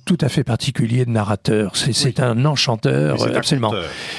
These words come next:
Speaker 1: Un conteur et tout, c'est vraiment un homme remarquable, bien,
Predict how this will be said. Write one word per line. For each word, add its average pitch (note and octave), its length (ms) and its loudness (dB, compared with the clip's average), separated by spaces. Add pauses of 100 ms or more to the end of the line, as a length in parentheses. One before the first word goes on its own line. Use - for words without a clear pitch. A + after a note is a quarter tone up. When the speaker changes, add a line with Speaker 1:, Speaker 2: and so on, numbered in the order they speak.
(140)
Speaker 1:
Un B2+ 120 2
conteur C3 520 0
et A#2 60 0
tout, D#3+ 200 0
c'est - 160 0
vraiment B2 440 2
un A#2 160 2
homme B2+ 220 0
remarquable, A2+ 720 -2
bien, A#2 260 0